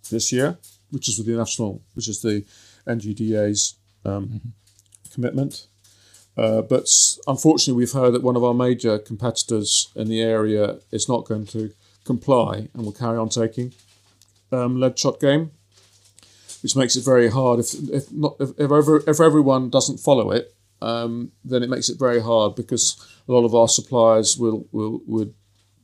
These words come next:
Speaker 1: prefer to carry on shooting lead, I imagine, and would go to and supply the other, uh, you know, g-, game
Speaker 2: Mm.
Speaker 1: dealers who, who don't have a commitment to lead-free.
Speaker 2: Okay.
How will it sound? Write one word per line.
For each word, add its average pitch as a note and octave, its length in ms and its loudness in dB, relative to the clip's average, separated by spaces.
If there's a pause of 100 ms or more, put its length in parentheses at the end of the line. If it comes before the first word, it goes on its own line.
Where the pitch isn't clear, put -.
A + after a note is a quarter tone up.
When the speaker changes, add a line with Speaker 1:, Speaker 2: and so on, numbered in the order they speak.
(160)
Speaker 1:
prefer A#2 420 2
to G#2+ 220 -2
carry G#2+ 260 -4
on G2 100 -6
shooting A2 340 -6
lead, G#2 240 -4
I G#2 60 -4
imagine, G#2 460 -6 (480)
and G#2 320 -8 (120)
would A#2 180 -4
go G#2+ 160 -4 (180)
to A2 340 -4
and A2 140 -10
supply A2 400 -4
the G#2 160 -4
other, G#2 200 -4 (200)
uh, - 160 -14
you G2+ 160 -10
know, - 100 -16 (100)
g-, C#3+ 80 -10
game A2+ 260 0
Speaker 2:
Mm. G#2 40 -10
Speaker 1:
dealers G#2+ 340 -4
who, G#2+ 240 -6 (800)
who A2+ 180 0
don't A#2 300 -2
have G2 200 -6
a G2+ 60 -6
commitment G#2 720 -8
to G#2 160 -6
lead-free. F#2+ 560 -6 (140)
Speaker 2:
Okay. F#2+ 280 -16